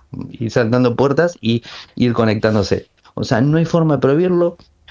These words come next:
Y si la quitas de las, de las tiendas,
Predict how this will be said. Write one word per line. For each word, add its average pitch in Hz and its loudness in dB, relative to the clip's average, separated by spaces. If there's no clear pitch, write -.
Y 127 -2
si 143 0
la 143 2
quitas 156 0
de 175 0
las, 143 -2
de 117 -2
las 117 -4
tiendas, 190 -2